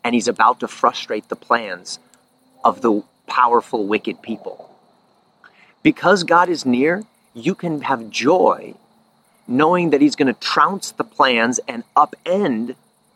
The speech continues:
the schemes of the wicked. And you can praise him and rejoice and stay full of joy and let your gentleness, your compassion,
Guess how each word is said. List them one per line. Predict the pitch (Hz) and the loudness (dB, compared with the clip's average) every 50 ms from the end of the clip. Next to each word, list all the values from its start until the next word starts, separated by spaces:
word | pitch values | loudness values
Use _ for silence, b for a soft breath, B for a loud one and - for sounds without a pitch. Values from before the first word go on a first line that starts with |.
| _ _ _ _ _ _ _ | _ _ _ _ _ _ _
the | - 117 | -10 -6
schemes | - - - - - 202 190 151 120 107 110 113 - - - - | -4 -4 -4 -4 -4 -4 -2 -2 -2 -2 -2 -2 -4 -4 -4 -4
of | 120 113 107 107 | -6 -4 -4 -4
the | 113 107 | -4 -2
wicked. | 113 139 185 - - 98 - - _ _ _ _ _ _ _ _ _ _ _ _ _ _ _ _ _ B B B B B B B | -2 -2 -2 -2 -4 -6 -8 -10 _ _ _ _ _ _ _ _ _ _ _ _ _ _ _ _ _ B B B B B B B
And | - 156 151 147 127 - | 0 2 2 2 2 0
you | 190 226 | 0 -2
can | - - 156 131 | 0 0 -2 -4
praise | - - - - - 175 175 196 214 226 208 - | -4 -6 -6 -2 0 0 2 2 2 0 -2 -4
him | - 123 104 104 110 117 - - | -4 -4 -4 -4 -4 -6 -8 -8
and | 135 135 131 120 | -6 -6 -4 -2
rejoice | 127 127 113 107 - - 156 190 196 160 120 110 107 - - - - b b b b | -2 -4 -4 -6 -4 0 4 4 6 4 4 2 -2 -6 -10 -12 -12 b b b b
and | 123 127 123 | -4 -4 -4
stay | - - - 139 127 120 | -6 -6 -2 0 0 0
full | - - - - - 175 196 214 | -2 -4 -8 -4 0 2 4 2
of | 214 190 | 2 2
joy | 160 135 175 185 165 131 110 101 101 107 113 - _ _ _ _ _ _ _ _ _ _ _ - | 0 0 2 4 4 4 4 2 -2 -10 -18 -20 _ _ _ _ _ _ _ _ _ _ _ -4
and | 123 127 123 | -2 -2 0
let | 131 156 - 143 | 0 0 0 0
your | 131 120 | -2 -2
gentleness, | 113 104 120 123 135 151 - - 127 113 101 92 - - - - | -2 0 0 0 0 0 -2 -4 -4 -4 -4 -6 -10 -14 -12 -8
your | 127 120 110 | -8 -8 -8
compassion, | - - 110 110 - - - 131 139 156 151 - - 113 101 - | -8 -8 -8 -8 -8 -6 -2 0 0 0 0 -2 -6 -8 -8 -10